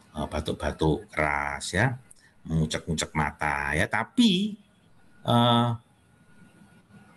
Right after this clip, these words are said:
sebenarnya tindakan vagal manuver yang lain itu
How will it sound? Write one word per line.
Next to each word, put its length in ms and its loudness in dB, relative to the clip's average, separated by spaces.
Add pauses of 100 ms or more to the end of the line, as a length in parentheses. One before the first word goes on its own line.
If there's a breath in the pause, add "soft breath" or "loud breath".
(180)
sebenarnya 720 2
tindakan 480 2
vagal 240 0
manuver 400 2
yang 160 4
lain 400 2
itu 720 2